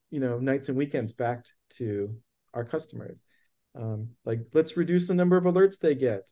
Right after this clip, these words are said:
and the false flags. Let's let them go home at five and, you know, have time with their family because they're not getting these alerts all the time. Or if we can do our job effectively, they don't have to rebuild computers all weekend. Um, and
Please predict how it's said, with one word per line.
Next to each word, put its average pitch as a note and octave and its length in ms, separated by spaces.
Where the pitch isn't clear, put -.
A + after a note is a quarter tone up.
and C3+ 80
the B2+ 80
false D3 300
flags. C3 640
Let's C3+ 480
let D3+ 200
them D#3+ 240
go E3+ 180
home F3+ 180
at F3+ 120
five C3 640
and, C#3 340
you D#3 100
know, C3 220
have C#3 220
time D#3 180
with D#3+ 140
their D3+ 100
family E3 440
because B2+ 580
they're C#3+ 100
not D3+ 260
getting D3+ 220
these D3 160
alerts E3+ 380
all C#3+ 120
the C#3+ 120
time. C3+ 440
Or A#2+ 220
if C3+ 160
we D3+ 80
can D3 180
do E3 140
our D#3+ 140
job D#3 340
effectively, D3 680
they C3 140
don't C#3 220
have C#3 160
to C3+ 240
rebuild C#3+ 460
computers D3 500
all B2 140
weekend. A#2+ 500
Um, A#2 420
and D3+ 200